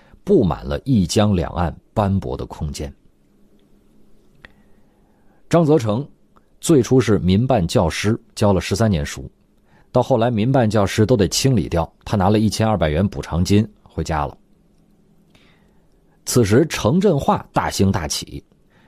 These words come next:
张泽成家的一亩三分地早化作了开发商的楼盘，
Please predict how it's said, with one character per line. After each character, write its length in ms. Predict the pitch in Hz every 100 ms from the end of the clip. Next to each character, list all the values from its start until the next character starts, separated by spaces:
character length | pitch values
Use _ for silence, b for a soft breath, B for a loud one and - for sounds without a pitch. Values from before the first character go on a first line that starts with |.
| b
张 200 | - 160
泽 180 | 139 127
成 220 | - 98
家 160 | 120 123
的 120 | 110
一 120 | 120
亩 140 | 98 80
三 180 | 113
分 200 | 110 123
地 240 | 123 113 - b b b
早 260 | - 82 71
化 240 | - 107
作 160 | 90 87
了 100 | 69
开 260 | - 101 95
发 160 | 95
商 160 | 95 98
的 80 | 78
楼 160 | 76
盘， 320 | 90 - 64